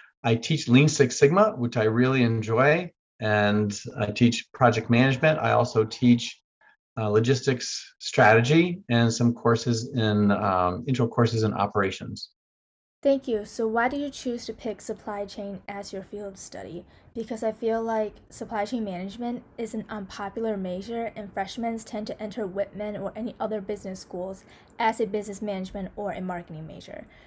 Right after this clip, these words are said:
Speaker 2: So the fact that you chose supply chain management and following it through for over twenty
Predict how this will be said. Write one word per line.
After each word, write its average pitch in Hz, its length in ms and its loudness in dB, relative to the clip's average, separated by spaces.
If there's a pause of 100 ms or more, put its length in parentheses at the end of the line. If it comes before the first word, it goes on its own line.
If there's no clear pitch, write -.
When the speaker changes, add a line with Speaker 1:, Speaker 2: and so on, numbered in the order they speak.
(160)
Speaker 2:
So - 120 -4
the 226 100 -2
fact 233 360 -2
that 247 160 0
you 220 80 -4
chose 196 400 -4
supply 214 320 -6
chain 208 180 -8
management 190 520 -6
and 196 120 -10 (120)
following 202 320 -4
it 202 260 -6
through 202 320 -4
for 202 160 -4 (100)
over 196 360 -4
twenty 202 580 -10